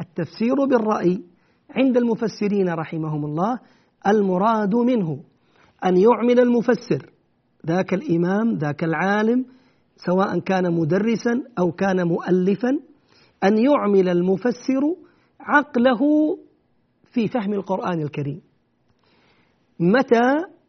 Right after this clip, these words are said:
عند عدم وجود ما يفسره في القرآن، فلم تأتي آية تفسر هذه الآية، وعند عدم ما يفسره في سنة النبي صلى الله عليه وسلم،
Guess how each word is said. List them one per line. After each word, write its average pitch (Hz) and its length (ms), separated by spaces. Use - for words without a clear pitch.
عند 208 600
عدم 190 680
وجود 185 600
ما 190 360
يفسره 254 1120
في - 60
القرآن، 185 540
فلم 202 260
تأتي 269 340
آية 247 140
تفسر 220 580
هذه 220 320
الآية، 202 400
وعند 233 400
عدم 220 420
ما 233 680
يفسره 247 840
في 196 200
سنة 294 460
النبي 208 480
صلى 180 260
الله 170 340
عليه 160 320
وسلم، 220 500